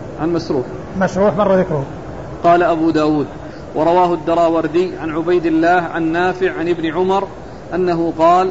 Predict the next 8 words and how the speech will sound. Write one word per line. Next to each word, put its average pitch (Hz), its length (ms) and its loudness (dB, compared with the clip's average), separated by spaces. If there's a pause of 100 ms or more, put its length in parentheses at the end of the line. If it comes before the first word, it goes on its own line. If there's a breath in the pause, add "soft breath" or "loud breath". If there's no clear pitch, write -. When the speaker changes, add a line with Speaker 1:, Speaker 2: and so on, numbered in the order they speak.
Speaker 1:
'كان 196 260 0
لعمر 175 540 0 (200)
مؤذن 175 680 -2
يقال 175 420 2
له 165 180 -2
مسعود'، 156 420 -2 (260)
وذكر 165 460 0
نحوه، 190 380 0